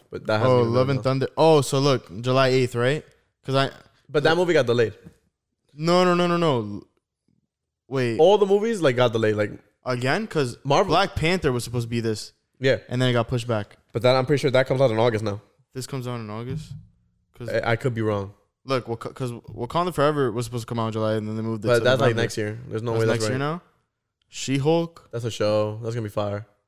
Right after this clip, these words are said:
Speaker 2: Guardians of the Galaxy.
Speaker 1: That's,
Speaker 2: Holiday
Speaker 1: that's the holiday special, though. The
Speaker 2: special.
Speaker 1: third movie doesn't come out till, like, next year.
Speaker 2: Kraven the Hunter.
Speaker 1: Kraven the Hunter is a Spider-Man villain, I'm pretty sure.
Speaker 2: Captain Marvel two.
Speaker 1: That was such a bad first movie, though.
Speaker 2: Yeah.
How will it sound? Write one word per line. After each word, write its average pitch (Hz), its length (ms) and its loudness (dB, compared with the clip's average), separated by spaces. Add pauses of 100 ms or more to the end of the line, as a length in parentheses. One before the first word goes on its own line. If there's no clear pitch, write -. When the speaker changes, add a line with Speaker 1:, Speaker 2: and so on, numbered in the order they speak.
(100)
Speaker 2:
Guardians 123 260 -2
of 127 80 -2
the 120 60 0
Galaxy. 117 460 0
Speaker 1:
That's, 127 80 -8 (600)
Speaker 2:
Holiday 117 220 0
Speaker 1:
that's 110 120 4
the 107 80 2
holiday 127 280 0
special, 113 260 -2
though. 117 60 0
The 113 80 0
Speaker 2:
special. 107 180 -2
Speaker 1:
third 131 240 2
movie 143 200 -4
doesn't 127 200 -4
come 127 120 -6
out 120 100 -6
till, - 100 -8
like, 101 80 -10
next 104 320 -12
year. 127 160 -16 (2750)
Speaker 2:
Kraven 120 480 -8
the 95 100 -8
Hunter. 104 380 -10 (180)
Speaker 1:
Kraven 185 300 -2
the 190 80 -2
Hunter 160 280 -4
is 139 220 -2
a 107 340 0
Spider-Man 120 420 -4
villain, 107 260 -4
I'm 107 60 -10
pretty 107 180 -10
sure. - 80 -14
Speaker 2:
Captain 131 400 -2
Marvel 127 360 -4
two. 127 420 -8 (1000)
Speaker 1:
That 123 120 2
was 123 140 2
such 117 160 -8
a - 20 -10
bad 107 320 -2
first 110 340 -4
movie, 110 240 -6
though. 110 320 -2
Speaker 2:
Yeah. 110 240 -8